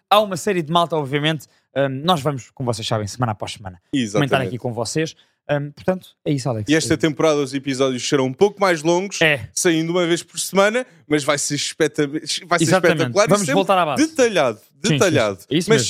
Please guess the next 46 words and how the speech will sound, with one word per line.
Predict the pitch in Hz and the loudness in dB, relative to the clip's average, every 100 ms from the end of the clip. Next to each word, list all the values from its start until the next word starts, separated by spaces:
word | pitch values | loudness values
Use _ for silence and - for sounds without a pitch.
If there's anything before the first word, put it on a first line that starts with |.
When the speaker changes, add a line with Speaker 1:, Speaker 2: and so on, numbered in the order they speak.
| 135 | -2
Speaker 2:
sim, | |
nós | 123 135 | -4 -2
temos | 175 151 | -4 -6
de | - | -6
começar | 160 - 156 | -2 0 0
aqui | 151 - 156 | -2 -4 0
o | 143 | 0
episódio | 139 143 120 139 127 131 | -2 -4 0 0 0 -8
Speaker 1:
De | _ _ - | _ _ 2
Speaker 2:
a | |
dar | 151 | 4
Speaker 1:
forma | 151 | 4
Speaker 2:
as | 208 | 2
Speaker 1:
um | |
bocadinho | 175 220 | 0 2
Speaker 2:
nossas | 226 180 | 0 2
Speaker 1:
menos | |
alegre, | - 175 151 | 2 2 0
não | |
é? | 135 | 0
Speaker 2:
condolências, | 135 127 120 | 0 -2 -2
não | 131 | 0
é, | |
Speaker 1:
Sim. | 135 | 0
Speaker 2:
Pedro? | 113 139 113 101 | 2 -2 -2 -8
Speaker 1:
Exato. | 117 113 _ - | -8 -10 _ -6
Speaker 2:
Tivemos | 147 151 143 | 0 0 0
a | |
infeliz | 151 147 165 139 | -4 -4 -6 -4
notícia, | 156 - 151 139 165 175 _ - | -4 -2 -4 -2 -4 -6 _ -6
completamente | 147 - 220 202 185 180 185 | -2 0 2 2 0 -2 -4
inesperada, | 175 - - 151 156 180 190 _ _ _ _ - | -4 -2 2 4 2 -2 -10 _ _ _ _ -2
que | 160 147 | 0 2
Jorge | 131 156 147 | 2 0 -2
Costa | - 139 - 135 | -2 -2 0 -2
faleceu, | 147 135 - 127 127 | 0 -2 -2 -2 0
Speaker 1:
Uhum. | 123 | 0
Speaker 2:
uma | 151 143 | 2 2
lenda | 143 165 151 139 | 0 0 0 0
não | 165 165 | 0 -2
só | - 147 | -2 -2
do | 135 | -2
Futebol | - 139 | -2 -2
Clube | 135 135 | 0 -2
do | 123 | -2
Porto, | 123 117 | -2 -2